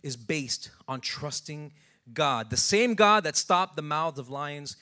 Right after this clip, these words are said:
quenched the violence of fire, and raised the dead to life. But the, but the writer doesn't stop there, right? After, after showing us all these incredible, valiant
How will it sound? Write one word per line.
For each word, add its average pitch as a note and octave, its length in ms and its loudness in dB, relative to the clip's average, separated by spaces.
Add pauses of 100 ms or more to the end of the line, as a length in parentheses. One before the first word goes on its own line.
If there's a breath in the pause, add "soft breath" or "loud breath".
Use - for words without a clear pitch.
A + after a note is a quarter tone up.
(240 soft breath)
quenched - 340 -6
the D#3 60 -8
violence C#3 340 -6
of C3+ 60 -12
fire, C3 300 -8
and A2+ 260 -10
raised D3 460 -4 (380 soft breath)
the B2 100 -6
dead C3 580 -4 (720 soft breath)
to C#3 160 -2
life. B2+ 440 -2 (300)
But D#3 120 -6
the, D#3 180 -4
but D#3 100 -12
the E3 80 -2
writer F#3+ 320 6
doesn't D#3+ 220 -4
stop F3 420 2
there, D#3+ 340 2 (920 soft breath)
right? D#3+ 220 -2 (140 loud breath)
After, F3+ 360 0
after F3+ 480 0
showing A3+ 440 6
us G3 120 0
all G3 200 2
these G#3 140 -2
incredible, G3 580 2
valiant F3+ 520 0